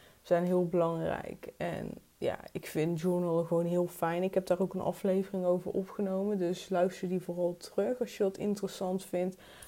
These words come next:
Daarin leg ik ook uit op welke drie manieren ik journal. Want ik, eh, gebruik het, eh, zet het in voor drie, eh, momenten. Dingen over vroeger, dingen over nu en dingen over de toekomst.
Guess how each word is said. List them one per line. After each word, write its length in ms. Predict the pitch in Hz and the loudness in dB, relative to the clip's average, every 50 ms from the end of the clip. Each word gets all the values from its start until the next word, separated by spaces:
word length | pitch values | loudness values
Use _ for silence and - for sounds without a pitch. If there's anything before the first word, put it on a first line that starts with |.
| - | -2
Daarin 300 | - - 165 160 151 139 | 2 2 2 2 2 0
leg 180 | 156 156 170 170 | 0 0 0 0
ik 140 | 185 175 - | 0 0 2
ook 140 | 180 175 - | 0 2 2
uit 340 | - 175 180 180 180 175 | 4 4 6 6 4 2
op 140 | - - 175 | 0 0 0
welke 400 | 170 170 170 170 170 175 170 165 | 2 4 4 4 2 0 -2 -2
drie 320 | 165 - 160 - 202 196 185 | -4 -4 0 2 4 4 4
manieren 520 | 180 170 175 175 175 175 165 165 160 - | 2 2 0 0 0 0 0 0 0 0
ik 220 | 180 170 160 156 | -2 -2 -2 -2
journal. 560 | - 190 180 175 170 170 170 170 165 170 175 175 - - - - - - - - - | 0 0 0 0 0 -2 -2 -4 -4 -4 -6 -8 -12 -20 -20 -20 -20 -20 -20 -14 -8
Want 180 | - 165 165 | -6 -4 -2
ik, 240 | - 156 160 156 - | -2 -2 -2 0 2
eh, 100 | 190 180 170 | 4 4 4
gebruik 480 | 165 - - 175 170 175 175 170 170 170 | 2 0 -4 -4 0 2 4 4 4 2
het, 240 | 185 175 - - - | 0 -6 -6 -6 -6
eh, 60 | 175 156 147 170 | -6 -4 -4 -4
zet 240 | 170 - 185 175 175 | 0 4 4 4 4
het 120 | 175 - | 2 -2
in 260 | - 185 180 180 185 | -4 -2 -2 -2 -2
voor 200 | 180 - 190 175 | -2 -2 -4 -4
drie, 360 | 160 - 175 202 202 196 190 | -2 0 2 4 4 4 2
eh, 420 | - - 175 175 170 170 170 170 175 170 170 175 | 2 0 0 0 0 -2 -4 -6 -6 -8 -8 -6
momenten. 840 | 180 175 175 170 175 175 175 185 196 202 196 - 190 190 208 214 202 - - - _ - - - - - _ - | -4 -2 -2 0 0 2 2 2 2 0 0 0 0 0 -2 -4 -8 -12 -20 -20 _ -20 -20 -20 -20 -20 _ 0
Dingen 240 | - 180 185 175 | 2 2 4 4
over 240 | 180 185 175 185 185 | 4 4 4 2 0
vroeger, 420 | 165 - - 202 196 196 214 190 185 | 0 0 0 0 4 4 6 6 6
dingen 240 | 196 196 190 190 | 6 6 6 4
over 200 | 180 185 180 180 | 4 4 4 2
nu 260 | 185 185 190 196 202 190 | 2 2 4 4 4 2
en 200 | 175 175 175 170 | 0 -2 -4 -2
dingen 360 | - 190 190 185 180 175 165 - | 2 2 2 4 2 2 0 0
over 240 | 180 185 170 175 | 0 -2 -2 -4
de 140 | 165 175 160 | -4 -6 -4
toekomst. 680 | - 233 233 - - 247 254 269 269 - - - - | -4 -4 -2 2 2 2 4 2 0 -4 -10 -14 -16